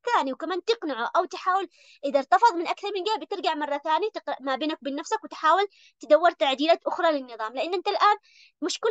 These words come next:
الناس، وبالذات نحن باليمن، مش كل الناس بيجوا لعندك ويقولوا لك اشتغل لنا الشيء الفلاني، وبالذات لما تكون عادك ببداية ال-، بداية شغلك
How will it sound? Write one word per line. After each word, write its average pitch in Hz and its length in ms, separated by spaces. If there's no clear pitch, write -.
الناس، 381 460
وبالذات 320 460
نحن 370 180
باليمن، 277 340
مش 269 140
كل 392 140
الناس 370 240
بيجوا 311 280
لعندك 330 380
ويقولوا 320 260
لك 339 160
اشتغل 294 300
لنا 294 120
الشيء 294 260
الفلاني، 254 360
وبالذات 294 280
لما 330 180
تكون 330 260
عادك 311 280
ببداية 330 520
ال-، 233 420
بداية 311 300
شغلك 254 320